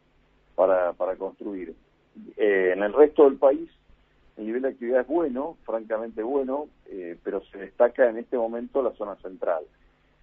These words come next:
Eso incluye la provincia de Buenos Aires, Santa Fe, Córdoba, Entre Ríos, este, Corrientes, que está con un muy buen nivel de actividad también. Eh, ahí es donde hay más,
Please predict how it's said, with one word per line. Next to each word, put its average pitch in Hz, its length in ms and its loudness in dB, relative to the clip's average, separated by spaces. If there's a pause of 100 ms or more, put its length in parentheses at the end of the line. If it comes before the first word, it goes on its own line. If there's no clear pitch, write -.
Eso 101 180 -8
incluye 104 400 0
la 95 100 4
provincia 98 300 -2
de 98 60 2
Buenos 101 200 -2
Aires, 139 420 6 (340)
Santa 92 300 -6
Fe, 120 300 -4
Córdoba, 117 520 0
Entre 92 180 -12 (120)
Ríos, 123 360 -2 (880)
este, 90 280 -8
Corrientes, 123 840 0 (240)
que 98 100 -12
está 101 200 -6
con 98 180 -6
un 92 220 -14
muy 101 180 -6
buen 98 380 -4
nivel 98 240 -4
de 95 60 -4
actividad 98 340 -2
también. 113 420 -2 (1080)
Eh, 87 480 -4
ahí 113 200 4
es 120 60 4
donde 110 280 4
hay 110 180 6
más, 110 280 -4